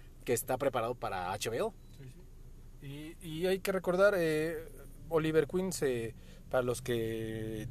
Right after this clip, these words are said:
Speaker 2: tienen un poquito de mala memoria o no saben o algo de contexto.
Speaker 1: No están tan famili-, familiarizados con él.
Speaker 2: Exactamente, eh,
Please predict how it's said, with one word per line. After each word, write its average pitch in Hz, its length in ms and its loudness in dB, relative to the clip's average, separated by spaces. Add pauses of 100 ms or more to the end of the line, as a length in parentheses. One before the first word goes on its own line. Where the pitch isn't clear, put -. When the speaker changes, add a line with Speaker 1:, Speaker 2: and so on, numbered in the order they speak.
Speaker 2:
tienen 131 260 2
un 135 100 -2
poquito 131 320 0
de 127 80 4
mala 135 240 6
memoria 127 400 2
o 123 40 -2
no 123 120 -2
saben 123 320 0
o 117 80 0
algo 127 200 2
de 127 100 2
contexto. 143 500 4
Speaker 1:
No - 80 -4
están - 60 -6
tan 113 140 -8
famili-, 113 300 -8
familiarizados 123 840 -2
con 113 80 -6
él. 117 120 -4
Speaker 2:
Exactamente, 147 560 -4
eh, 110 420 -4